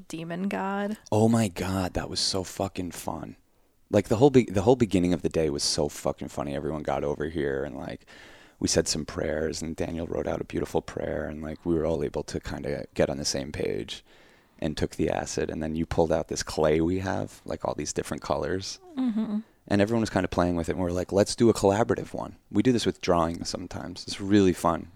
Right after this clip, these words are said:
Speaker 2: If anyone's listening and you have, like, a group of friends that hangs out all the time, it's a fun thing to do. Like, you fold a piece of paper and everyone draws one part and you can't really tell what the next person's gonna draw.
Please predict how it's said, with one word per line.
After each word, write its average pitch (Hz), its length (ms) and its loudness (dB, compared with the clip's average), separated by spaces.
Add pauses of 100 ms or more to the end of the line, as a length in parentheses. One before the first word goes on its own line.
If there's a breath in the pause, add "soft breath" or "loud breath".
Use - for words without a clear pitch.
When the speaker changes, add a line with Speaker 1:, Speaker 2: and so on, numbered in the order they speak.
Speaker 2:
If - 140 -8
anyone's 90 280 -2
listening 85 400 -4
and 82 180 -8
you 82 80 -6
have, 80 100 -6
like, 80 140 -6
a 80 60 -6
group 85 180 -6
of - 60 -14
friends 82 280 -6
that 80 120 -4
hangs 82 220 -6
out 85 160 -4
all 85 120 -4
the 85 60 -6
time, 82 320 -10
it's 82 100 -12
a - 40 -10
fun 82 160 -6
thing - 200 -8
to 85 80 -6
do. 87 240 -6 (460 loud breath)
Like, - 120 -2
you 95 60 4
fold 80 260 6
a - 40 -10
piece - 180 -2
of - 60 -8
paper 82 320 2
and 82 100 0
everyone 82 280 -2
draws 78 240 2
one 80 140 -4
part 82 240 2
and 85 60 -8
you 82 80 -6
can't - 200 -6
really 76 180 -4
tell 85 300 -2
what 80 140 0
the 82 80 -4
next 85 200 -10
person's 85 320 -4
gonna 87 180 -6
draw. 85 380 -2